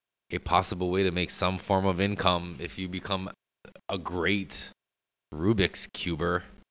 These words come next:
I don't know, or maybe it's just for fun, but still, whatever. Nerdy as fuck, but whatever, to each their own. I ain't gonna fault my kids for the shit that they get into, because, I mean, I was into Pogs.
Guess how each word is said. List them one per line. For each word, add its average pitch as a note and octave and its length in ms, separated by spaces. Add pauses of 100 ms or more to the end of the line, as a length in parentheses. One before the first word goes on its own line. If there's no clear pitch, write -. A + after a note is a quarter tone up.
(420)
I D2 180
don't C2 120
know, C#2+ 240
or D2+ 120
maybe D#2+ 260
it's D#2+ 120
just F2+ 180
for E2+ 120
fun, F2+ 380
but D2+ 160
still, G2+ 360
whatever. F2+ 480 (300)
Nerdy D3 320
as C#3+ 140
fuck, - 440 (120)
but A2+ 100
whatever, G#2+ 400
to F#2+ 120
each F#2+ 200
their G2+ 140
own. F#2+ 160
I E2 60
ain't F2+ 120
gonna G2 280 (440)
fault G#2+ 340
my G2 160
kids F#2+ 480 (400)
for F2 80
the D2+ 80
shit - 320
that F2 200
they F2 120
get E2 200
into, D2 460 (180)
because, D2+ 640 (720)
I - 40
mean, D#2+ 120
I D2+ 120
was G#2 160
into G#2+ 160
Pogs. G#2 580